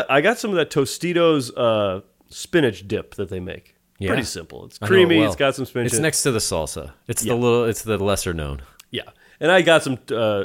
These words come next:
Speaker 1: tortilla chips. I was dipping that, but then the other day I'm making scrambled eggs, and what do I see next to the egg carton?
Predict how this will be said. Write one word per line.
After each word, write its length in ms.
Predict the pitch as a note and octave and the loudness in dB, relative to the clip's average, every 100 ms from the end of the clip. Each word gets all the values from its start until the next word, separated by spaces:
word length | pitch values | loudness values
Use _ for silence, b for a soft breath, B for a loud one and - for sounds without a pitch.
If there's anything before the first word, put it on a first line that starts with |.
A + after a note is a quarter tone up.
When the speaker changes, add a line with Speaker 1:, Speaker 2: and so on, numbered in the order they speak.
| - _ | -6 _
Speaker 1:
tortilla 360 | - G2 B2+ A2 | -8 -4 2 2
chips. 340 | - A2 - | 2 0 2
I 80 | G#2 | 0
was 140 | G2 F2+ | 0 -2
dipping 260 | G2 F2+ | -6 -6
that, 220 | E2+ - b b b b b _ | -12 -14 b b b b b _
but 160 | B2 G#2+ | 0 2
then 360 | E3+ C4 D4+ - _ - | 2 2 -4 -10 _ -10
the 120 | C#3+ | -8
other 160 | A#3 - | -8 -4
day 200 | A2+ G2 | -2 0
I'm 120 | G2+ | 0
making 240 | G2+ G2+ | -4 -4
scrambled 520 | G2 - C3 G3+ G#3 A#2 | -10 -6 -4 -4 -4 -2
eggs, 460 | F2 F#2 G2+ - _ _ _ _ | -2 -4 -10 -18 _ _ _ _
and 180 | - A2 | -10 -8
what 60 | G#3+ | -6
do 100 | E4 | -4
I 100 | C4+ | -2
see 260 | - - C#3 | -2 0 2
next 320 | A#2+ D#3 - | 2 0 -2
to 60 | B2 | 2
the 140 | A2+ | 4
egg 140 | A2 E2+ | 4 2
carton? 400 | G#2+ F#2+ F#2 | 0 0 -4